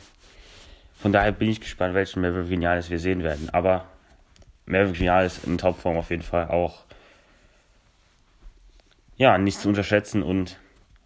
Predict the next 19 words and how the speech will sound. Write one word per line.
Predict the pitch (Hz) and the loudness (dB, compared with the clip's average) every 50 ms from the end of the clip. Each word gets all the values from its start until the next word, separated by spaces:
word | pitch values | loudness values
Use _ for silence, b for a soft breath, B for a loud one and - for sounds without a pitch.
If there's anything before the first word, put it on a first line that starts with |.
| - - - - | -20 -20 -12 -4
in | - 95 101 | -2 -2 0
Topform, | 92 101 98 87 - - 95 82 82 | 2 2 0 0 0 -2 -4 -2 -2
wie | 85 85 | -2 -4
gesagt, | 80 82 76 90 87 87 - - - - B B B B B B B B B B B - - - _ _ _ _ _ _ _ _ - - - - - _ | -4 -2 0 0 0 0 -2 -6 -12 -12 B B B B B B B B B B B -20 -20 -20 _ _ _ _ _ _ _ _ -20 -20 -20 -20 0 _
immer | 107 107 107 104 101 | 4 6 6 6 6
ganz | 95 - 98 95 92 - | 6 4 2 2 2 0
vorne | - 95 92 90 85 | -2 0 0 0 0
mit | 87 90 85 - | -2 -2 0 0
dabei. | 92 85 92 95 90 82 78 - - - - - - - - - - - - - B B B B B B B B B B B B B B B B B B B B B B - | 2 4 4 4 4 4 0 -6 -14 -20 -20 -20 -20 -20 -20 -20 -20 -20 -20 -20 B B B B B B B B B B B B B B B B B B B B B B 4
Dann | 98 95 98 101 98 95 - - - - - | 4 6 6 4 2 -2 -4 -8 -16 -10 -2
Johann | 101 101 107 107 107 107 107 | 0 2 2 2 2 2 2
Sarko | 92 98 98 104 127 - - 156 156 135 - - - - _ _ _ _ _ _ _ _ _ _ _ _ _ _ _ _ _ _ _ _ - - - | 4 6 6 6 4 4 2 2 2 2 -2 -8 -16 -20 _ _ _ _ _ _ _ _ _ _ _ _ _ _ _ _ _ _ _ _ -16 -4 -2
ist | - 120 - | 0 0 2
ja | 139 123 | 2 2
letztes | 117 123 120 - 117 - - | 2 0 -2 -4 -6 0 2
Rennen | 143 123 120 | 2 2 2
in | 113 | 2
Portimao | - 120 113 113 113 110 110 110 113 | 2 2 2 2 4 4 4 4 4
gestürzt. | 110 - - 117 123 156 165 - - - - | 0 -2 0 2 2 2 2 -2 -8 -14 -16